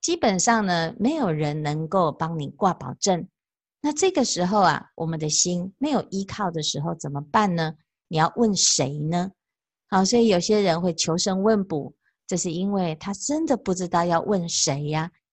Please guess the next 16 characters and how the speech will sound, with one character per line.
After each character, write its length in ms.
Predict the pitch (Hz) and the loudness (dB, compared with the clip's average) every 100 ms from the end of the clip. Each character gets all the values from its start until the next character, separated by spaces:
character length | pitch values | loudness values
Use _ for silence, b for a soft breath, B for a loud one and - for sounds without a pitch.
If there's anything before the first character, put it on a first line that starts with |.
| _ _ | _ _
那 140 | - 277 | -2 0
他 180 | 262 285 | 0 -2
去 420 | - - - 285 | -2 -4 -4 -4
问 460 | - 302 254 190 226 | 2 4 4 0 -8
他 160 | - 185 | -6 -6
有 120 | 143 | -2
信 380 | - 294 277 220 | 0 2 4 4
任 180 | 226 | 4
的 100 | 175 151 | 2 -2
对 240 | 185 160 | 0 0
象， 360 | 151 196 175 - _ _ _ | 4 4 4 -2 _ _ _
这 160 | 392 | 2
个 120 | 392 196 | 4 2
对 240 | 208 175 | 2 2
象 380 | 165 208 165 160 | 2 2 0 -2
会 180 | - | -4